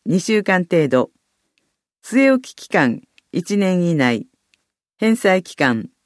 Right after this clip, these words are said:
二年以内、二十四回以内。次に、総合支援資金、生活支援費。特例貸付。対象、収入減や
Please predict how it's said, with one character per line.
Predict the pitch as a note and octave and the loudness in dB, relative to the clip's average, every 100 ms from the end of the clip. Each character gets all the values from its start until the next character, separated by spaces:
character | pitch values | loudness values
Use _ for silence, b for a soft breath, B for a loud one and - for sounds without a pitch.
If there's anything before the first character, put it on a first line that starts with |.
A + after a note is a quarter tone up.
| - | -8
二 | D#3+ G3 | -2 0
年 | G#3 G3 | 0 0
以 | F#3 F3 | -2 0
内、 | B2+ A2+ - _ _ _ - | 0 -2 -8 _ _ _ 0
二 | B3 | 4
十 | F#3+ D3 | 4 4
四 | C#3 D3+ | 2 0
回 | D3 C#3+ C#3 | -2 -2 -2
以 | C3+ | -2
内。 | A#2+ A2+ - _ _ _ _ _ _ _ _ _ _ _ _ _ _ _ _ | -2 -4 -6 _ _ _ _ _ _ _ _ _ _ _ _ _ _ _ _
次 | - G#3 | -4 0
に、 | F3+ D#3 - _ _ _ | 0 -2 -6 _ _ _
総 | - C4 C#4+ | 0 4 4
合 | C4 B3+ | 6 4
支 | B3+ A3+ | 4 2
援 | A3+ A3 | 0 0
資 | G#3 C#4+ | -4 -10
金、 | - C#3 B2+ - | -2 0 0 -2
生 | - A#3 A#3+ | 0 4 4
活 | G#3+ - | 2 -2
支 | - F#3+ | -6 -2
援 | E3+ | 0
費。 | C#3+ - A#2 _ _ _ _ _ _ _ _ _ _ _ _ - | -2 -2 -4 _ _ _ _ _ _ _ _ _ _ _ _ -4
特 | G3+ A#3 | -2 2
例 | G3+ G3 | 2 2
貸 | F#3+ F3+ | 0 -4
付。 | - - A#2 - _ _ _ _ _ _ _ _ _ _ _ | -8 -6 -6 -6 _ _ _ _ _ _ _ _ _ _ _
対 | F3+ F#3+ | -2 -2
象、 | - D3 C3 - _ _ _ _ _ | 0 2 2 0 _ _ _ _ _
収 | - D4 D4 | -2 4 6
入 | C#4 C#4 | 6 6
減 | G#3+ G3 E3+ | 4 0 2
や | D3+ - | 2 0